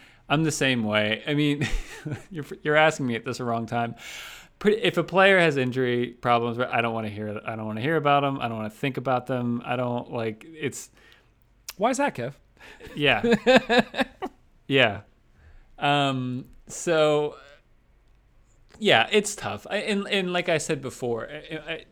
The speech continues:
Speaker 1: I've said it twice now already in, in this podcast. I think there's a difference between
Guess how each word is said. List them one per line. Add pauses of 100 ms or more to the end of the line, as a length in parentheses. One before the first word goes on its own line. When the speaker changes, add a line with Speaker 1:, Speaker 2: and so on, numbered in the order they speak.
(200)
Speaker 1:
I've
said
it
twice
now
already
in,
in
this
podcast. (460)
I
think
there's
a
difference
between